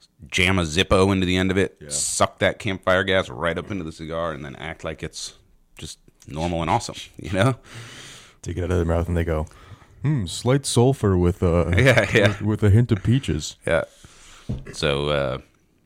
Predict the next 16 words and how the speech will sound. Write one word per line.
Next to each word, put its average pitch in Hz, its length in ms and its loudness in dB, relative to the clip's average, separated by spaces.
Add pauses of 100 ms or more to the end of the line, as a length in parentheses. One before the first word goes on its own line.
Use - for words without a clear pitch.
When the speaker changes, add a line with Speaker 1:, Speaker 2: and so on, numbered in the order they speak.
(1300)
Speaker 1:
to, 107 240 6
to - 240 -2
each 98 340 -2
their 80 220 0
own, 82 360 0
but 71 200 -6
I've 82 200 0
found 85 240 -2
that 57 100 -8
when 76 140 -6
I 69 300 -6 (1040)
am 82 100 -2
a 80 40 -2
little 90 200 0
more 85 160 0
ritualistic 67 880 -4